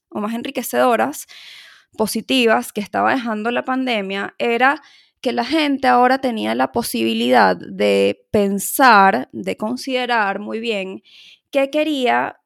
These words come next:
traer de nuevo o, o sí, mantener ahora en su plato de vida de ahora en adelante. O sea,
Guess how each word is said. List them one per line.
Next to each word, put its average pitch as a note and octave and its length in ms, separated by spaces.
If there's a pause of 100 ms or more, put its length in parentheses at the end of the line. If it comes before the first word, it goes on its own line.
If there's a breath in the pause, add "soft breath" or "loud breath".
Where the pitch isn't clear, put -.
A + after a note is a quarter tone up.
(260)
traer A3+ 440
de B3 120
nuevo C4 880 (320)
o, G3+ 520
o F#3+ 440
sí, A3 320
mantener G#3 540
ahora C4 260
en C4+ 80
su G#3 260
plato G3+ 580 (480)
de G#3+ 240
vida G#3 400
de A3 80
ahora F#3+ 200
en A3 100
adelante. F3+ 580
O F3 40
sea, F3+ 340